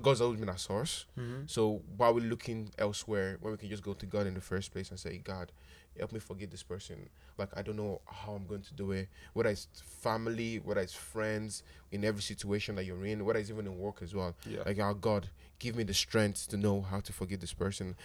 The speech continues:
Speaker 1: because I don't know how to." Because I think what, before we started this conversation, I think as we're talking, I think somebody raised the question of how do you forgive somebody that does not apologize to you?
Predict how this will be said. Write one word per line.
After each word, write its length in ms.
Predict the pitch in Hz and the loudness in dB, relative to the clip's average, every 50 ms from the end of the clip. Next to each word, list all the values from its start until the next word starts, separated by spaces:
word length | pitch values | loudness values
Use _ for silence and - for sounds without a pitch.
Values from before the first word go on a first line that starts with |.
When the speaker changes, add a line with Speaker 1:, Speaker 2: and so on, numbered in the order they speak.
| - - - - | -14 -14 -8 -8
Speaker 1:
because 240 | 98 - 107 92 - - | -2 0 0 0 0 0
I 80 | 113 110 | -2 0
don't 160 | 98 110 107 | 0 0 0
know 120 | 107 104 104 | 2 0 0
how 240 | 92 92 101 98 98 - | -2 0 0 0 0 0
to." 180 | - - 90 82 - - - - - - - - | -2 -4 -4 -6 -8 -12 -18 -20 -20 -18 -10 -8
Because 360 | 110 - 113 110 104 - - - - - - - - - - | -2 0 2 0 0 -2 -6 -10 -16 -20 -20 -20 -18 0 2
I 80 | 104 104 | 4 4
think 260 | - - 135 127 - | 4 2 0 2 4
what, 100 | 139 120 | 2 2
before 220 | 104 123 - 147 135 | 2 2 2 4 4
we 80 | 120 | 4
started 300 | - - 123 113 113 123 | 2 4 4 4 4 4
this 100 | 113 107 | 0 -4
conversation, 420 | - 110 101 101 - 110 104 - 101 | -2 -2 -2 0 0 -2 0 0 -2
I 20 | 95 | 0
think 220 | - 117 107 - - - - - - | 0 -2 -4 -4 -8 -14 -16 -10 -6
as 140 | - 107 101 | -4 -2 0
we're 80 | 104 98 | -2 -2
talking, 360 | - - 110 110 - 117 101 | 0 0 0 0 0 -2 -2
I 60 | 95 | -2
think 260 | - - 113 104 - | -2 -2 -4 -4 -4
somebody 260 | - - 117 113 110 110 | -4 -2 -2 0 0 0
raised 140 | 110 101 - | -2 -2 -4
the 40 | - | -4
question 280 | - 104 101 - 101 98 | -4 -4 -2 -2 -2 -2
of 120 | 98 - - - - - - - | -4 -4 -8 -16 -20 -20 -18 -2
how 160 | - 123 123 | 2 2 4
do 100 | - 117 | 4 2
you 60 | 120 117 | -2 -4
forgive 320 | - - 113 104 113 110 | -4 -6 -4 -4 -4 -4
somebody 380 | - - - 110 107 110 104 101 | -2 -4 -4 -2 -2 -2 -2 0
that 140 | - 92 95 | -2 -2 -2
does 120 | 98 - | -2 -2
not 80 | 104 98 | -4 -6
apologize 440 | - - 92 95 90 - 92 95 - | -6 -4 -6 -8 -6 -6 -8 -8 -8
to 140 | - - 90 | -10 -12 -10
you? 180 | 92 90 85 | -8 -8 -8